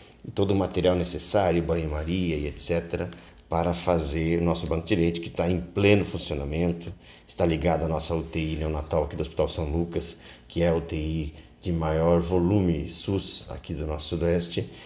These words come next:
e atende hoje as duas U T Is neonatais da cidade. Já atendeu também, eh, temporariamente a U T I de, do Francisco Beltrão. Hoje eles já estão em processo de banco de leite deles lá. Mas foi o primeiro banco de leite do sudoeste do Paraná,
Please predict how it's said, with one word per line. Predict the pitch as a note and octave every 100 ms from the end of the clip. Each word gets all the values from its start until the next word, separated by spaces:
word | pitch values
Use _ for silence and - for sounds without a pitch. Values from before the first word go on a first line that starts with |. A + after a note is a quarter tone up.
| -
e | - C#3
atende | D#3 - G#2 G#2 F#2+
hoje | E2+ F#2 G2+ G2 B2 C3+ -
as | F2 D2+
duas | F2+ F#2
U | F#2
T | F2
Is | F#2 E2 E2
neonatais | F2 E2 D#2+ E2 D2+
da | E2
cidade. | - E2 C#2+ - - - - - -
Já | D#2 F2
atendeu | D#2+ F#2 D#2+
também, | E2 F2 D#2 D2+ F2 F2 - -
eh, | D#2 D#2+
temporariamente | D#2+ F2 F2+ F2 F2 D#2 D#2+ D2+ E2 -
a |
U | E2+ E2+
T | -
I | D#2 D#2+
de, | D#2 E2
do | - E2 D#2
Francisco | E2+ D2+ - E2
Beltrão. | E2+ E2+ - D2 - -
Hoje | - E2+ E2+
eles | D#2+
já | D2+ D#2
estão | - D#2+
em |
processo | E2 D2+ - D#2+ D2+
de | D#2+
banco | D#2 D2
de | D#2+
leite | D2+ -
deles | D#2 D2+ D#2
lá. | D#2 - - - - - -
Mas | - F#2+ F#2+
foi | - G2+
o | F2
primeiro | F2+ G2
banco | F2+ F2+
de | F2
leite | E2+ E2
do | D#2+
sudoeste | - G2+ E2+ D#2+ -
do | D#2+
Paraná, | F2+ F#2+ G2 F2+ G#2+